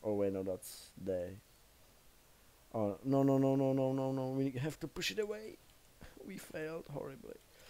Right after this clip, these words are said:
Oh my god, bro. We just can't do anything.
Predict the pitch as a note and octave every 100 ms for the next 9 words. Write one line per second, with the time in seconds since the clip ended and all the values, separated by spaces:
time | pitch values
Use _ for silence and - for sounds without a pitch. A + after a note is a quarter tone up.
0 | - - - - - - - - - -
1 | - - - - - - - - - D#3+
2 | E2+ - - - - - - - C3 B2
3 | - - - D3 C3 A2+ A2 A2+ G#2+ A2
4 | G#2 - F#2+ F#2